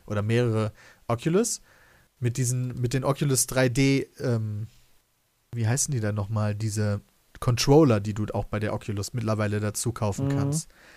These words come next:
Speaker 1: Die hatte ich vorher auch noch nie in der Hand. Die sind ein bisschen anders als die, als die Vive-Controller. Aber auf jeden Fall hatten die da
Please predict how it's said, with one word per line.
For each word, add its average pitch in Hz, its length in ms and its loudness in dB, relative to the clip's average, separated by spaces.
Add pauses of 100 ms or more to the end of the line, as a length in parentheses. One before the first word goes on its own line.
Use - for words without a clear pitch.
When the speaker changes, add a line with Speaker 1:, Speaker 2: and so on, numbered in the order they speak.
(240)
Speaker 1:
Die 117 80 4
hatte 120 120 2
ich 117 60 -4
vorher 123 280 2
auch 110 60 0
noch 120 100 0
nie 107 160 -2
in 98 60 -4
der 101 140 -4
Hand. 107 200 -10
Die 113 40 -6
sind 117 200 -4
ein 123 40 -4
bisschen 120 240 0
anders 127 320 0
als - 240 -2
die, 110 340 -2
als 107 280 -6
die 107 160 -6
Vive-Controller. 101 760 -4 (580)
Aber 143 180 2
auf 147 80 4
jeden 190 120 6
Fall 165 160 0
hatten 156 220 -2
die 151 100 0
da 139 200 0